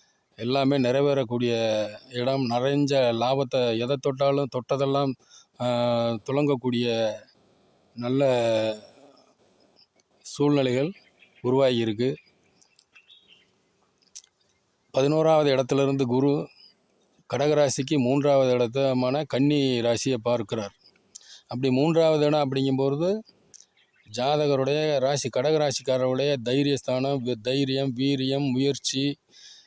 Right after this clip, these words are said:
உடன் பிறந்த சகோதரர்கள், இவைகளெல்லாம் சொல்லக்கூடிய இடம். "ஆள் அம்பு அடிமை, சேனை ப-, ஆள், சேனை பரிவாரத்துடன் சீமான் போல் வாழ்ந்தவர்" அப்படின்னு சொல்லி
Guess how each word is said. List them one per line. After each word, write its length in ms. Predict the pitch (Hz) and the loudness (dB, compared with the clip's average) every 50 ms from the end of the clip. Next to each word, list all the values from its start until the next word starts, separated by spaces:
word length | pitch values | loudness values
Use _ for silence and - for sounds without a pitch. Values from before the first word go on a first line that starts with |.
| _ _ | _ _
உடன் 320 | - 110 123 131 151 156 151 | -10 -4 0 0 2 2 2
பிறந்த 280 | 139 139 135 131 123 120 | 2 2 0 0 -2 -2
சகோதரர்கள், 840 | - - 127 123 135 147 147 139 139 135 127 123 117 117 135 135 135 135 143 _ _ _ _ - - _ _ _ _ _ _ _ _ _ _ _ _ - | -2 0 0 0 2 2 2 2 2 2 2 0 0 0 0 0 -2 -2 -6 _ _ _ _ -20 -20 _ _ _ _ _ _ _ _ _ _ _ _ -10
இவைகளெல்லாம் 680 | - 127 127 131 135 143 143 143 143 139 143 151 156 | -6 -2 0 2 2 2 2 2 2 2 0 0 0
சொல்லக்கூடிய 500 | 139 - 139 135 135 123 127 131 131 123 | 0 0 0 0 0 0 0 0 0 0
இடம். 280 | 113 113 113 113 95 - _ _ _ _ _ _ _ - - _ _ _ _ _ _ _ _ _ _ _ - | 0 -2 -2 -4 -6 -8 _ _ _ _ _ _ _ -20 -20 _ _ _ _ _ _ _ _ _ _ _ -8
"ஆள் 300 | - 123 135 143 143 143 | -4 0 0 2 2 2
அம்பு 360 | 139 131 139 139 131 143 139 | 2 2 2 2 2 2 2
அடிமை, 580 | 131 135 135 143 143 139 139 139 143 147 151 147 _ _ _ _ _ _ _ _ _ _ _ _ _ _ | 2 2 0 0 2 2 0 0 -2 -4 -6 -10 _ _ _ _ _ _ _ _ _ _ _ _ _ _
சேனை 560 | - - - - - 131 135 139 139 143 143 131 | -14 -8 -6 -4 0 0 2 2 2 2 0 0
ப-, 220 | 123 135 123 123 | 0 -2 0 0
ஆள், 420 | 120 123 139 143 139 120 123 123 | 0 0 0 0 0 0 -2 -4
சேனை 460 | 113 - - 143 147 147 151 147 139 113 | -4 -2 -2 0 0 0 0 0 -2 -2
பரிவாரத்துடன் 720 | - 127 131 139 139 143 139 135 135 117 - 135 127 139 135 | -2 -2 0 2 2 2 2 2 0 -2 -4 -4 -2 -2 -2
சீமான் 500 | - - 135 139 139 139 135 135 135 131 | -2 -2 0 0 0 0 0 0 -2 -2
போல் 180 | 131 135 139 | 0 0 0
வாழ்ந்தவர்" 580 | 135 123 120 127 135 135 131 135 131 127 123 123 - - - - - - - - - _ - | 0 0 2 2 0 0 0 0 0 -2 -2 -4 -10 -18 -20 -20 -20 -20 -20 -20 -18 _ -8
அப்படின்னு 280 | - 120 123 131 131 131 | -8 -4 -2 0 0 0
சொல்லி 380 | - - 127 127 131 131 127 | 0 0 -2 0 0 0 -2